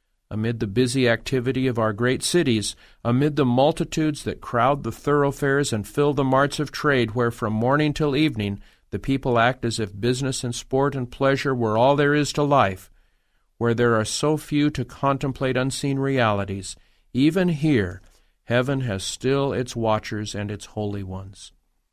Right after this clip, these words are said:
There are invisible agencies observing every word and deed of human beings. In every assembly for business or pleasure, in every gathering for worship,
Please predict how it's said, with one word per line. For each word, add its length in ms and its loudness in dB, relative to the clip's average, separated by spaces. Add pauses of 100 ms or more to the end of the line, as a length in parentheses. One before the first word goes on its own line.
(320)
There 200 -4
are 200 2
invisible 760 -2
agencies 680 -4
observing 540 -2
every 320 -2
word 400 0
and 240 -4
deed 300 -2
of 140 -10
human 320 -6
beings. 600 -8 (880)
In 140 -8
every 280 -2
assembly 580 0
for 180 -4
business 540 -2
or 80 -2
pleasure, 560 -4 (380)
in 120 2
every 300 4
gathering 560 2
for 180 -2
worship, 560 -2